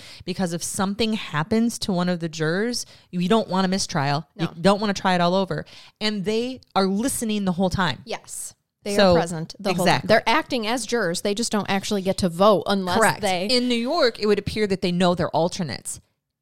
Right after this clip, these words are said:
Speaker 2: Oh,
Speaker 1: Here,
Speaker 2: okay.
Speaker 1: and when we run a trial, if you pick an alternate,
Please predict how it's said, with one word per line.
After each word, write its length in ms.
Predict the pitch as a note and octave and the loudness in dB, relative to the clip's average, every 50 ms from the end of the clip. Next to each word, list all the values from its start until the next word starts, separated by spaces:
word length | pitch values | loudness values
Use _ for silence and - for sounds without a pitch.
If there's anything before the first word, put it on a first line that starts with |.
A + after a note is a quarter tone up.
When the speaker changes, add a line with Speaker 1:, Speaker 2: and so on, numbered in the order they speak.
| _ _ _ - - - - | _ _ _ -8 -4 -2 2
Speaker 2:
Oh, 60 | - | 4
Speaker 1:
Here, 280 | - F#4+ G#4+ C4+ F#3 C#3+ | 6 6 6 6 4 2
Speaker 2:
okay. 280 | C3+ G3+ D#3+ E3 F#3+ G3+ _ - - | 0 -2 -4 -4 -6 -8 _ -4 -2
Speaker 1:
and 200 | G3+ G#3 G3+ F#3 | 0 0 0 0
when 140 | F#3 F#3 F#3+ | 0 0 0
we 140 | G#3 A3+ | 0 0
run 200 | A3 G#3 G3+ G3 | 2 2 2 2
a 60 | F3+ E3+ | 0 0
trial, 540 | - - - C4 D4+ D4+ B3 E3 D#3 D3+ - | -2 -2 -2 0 0 0 0 0 0 0 -2
if 180 | - F3 - | -4 -6 -6
you 120 | F#3+ G3+ F#3 | -6 -6 -4
pick 240 | - A#3+ A#3+ - A#3 | -2 -4 -2 -2 -4
an 80 | F3+ | -6
alternate, 580 | G#2 A2 E3 F3+ - - B3 B3 C4+ C#4+ - | -4 -4 -4 -4 -2 -2 -2 -2 -2 -4 -4